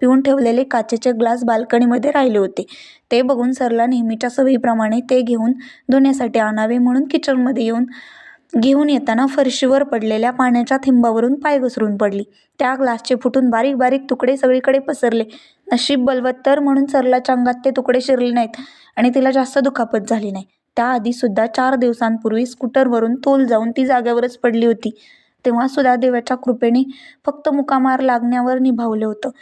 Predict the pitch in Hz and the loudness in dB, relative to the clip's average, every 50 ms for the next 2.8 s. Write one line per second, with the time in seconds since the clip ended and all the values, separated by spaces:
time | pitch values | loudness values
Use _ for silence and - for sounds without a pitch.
0 | _ _ _ _ _ - 220 233 233 226 226 226 262 262 262 - 262 262 254 240 | _ _ _ _ _ -2 0 2 2 0 0 -2 -4 -2 0 0 0 2 2 0
1 | 233 - 240 247 247 220 262 262 262 262 254 233 220 - - 240 226 262 247 247 | 0 0 0 0 0 2 2 2 2 2 2 0 -2 -4 -4 -4 -2 -2 -4 -4
2 | - 269 269 269 269 262 - - - 247 - - 240 226 240 | -2 0 2 4 4 4 4 2 0 -2 -4 -4 -2 -2 -2